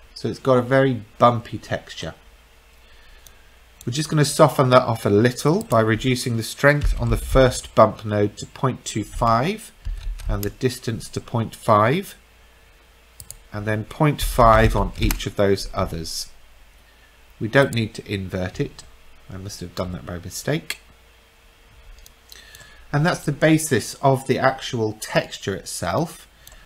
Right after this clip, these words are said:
Now we need to add some colour and some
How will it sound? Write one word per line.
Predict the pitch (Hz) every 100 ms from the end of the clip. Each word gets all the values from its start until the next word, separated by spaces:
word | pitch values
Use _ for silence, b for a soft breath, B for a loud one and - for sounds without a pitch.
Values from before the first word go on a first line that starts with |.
| B -
Now | 139 156
we | 143
need | 131 127
to | -
add | 123 123
some | 123 120 117
colour | - - 143 104 73 - _ - - - - - - - b b b b b - - - - - - - - - - - - -
and | 107 104
some | 101 - 101